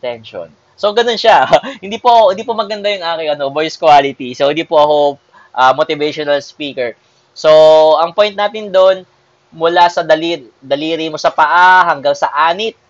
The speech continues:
o iisa-isahin ng, ano, ng narrator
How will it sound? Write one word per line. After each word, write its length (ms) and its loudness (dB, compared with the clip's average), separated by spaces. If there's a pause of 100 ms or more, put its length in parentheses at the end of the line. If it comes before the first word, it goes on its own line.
(140)
o 160 2
iisa-isahin 1120 -2 (380)
ng, 180 -10
ano, 300 -4
ng 960 -4
narrator 640 -4